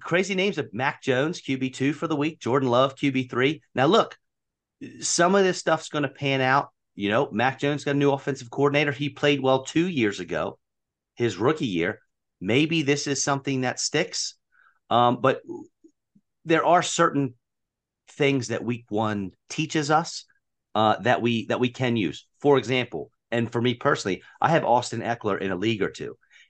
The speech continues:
and I went out and probably overpaid a little bit to make sure I got Josh Kelly, because one thing I knew up until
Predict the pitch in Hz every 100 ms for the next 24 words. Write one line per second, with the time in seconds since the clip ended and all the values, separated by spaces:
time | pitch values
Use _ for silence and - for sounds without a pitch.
0 | - 104 139 160 143 131 113 - 135 170
1 | 165 135 123 123 104 - 123 139 101 92
2 | 87 - 104 107 131 127 113 110 101 104
3 | 92 - 110 107 - _ _ - _ -
4 | 117 127 104 147 156 156 135 127 120 139
5 | 131 104 - 131 151 143 131 135 - 127
6 | 117 117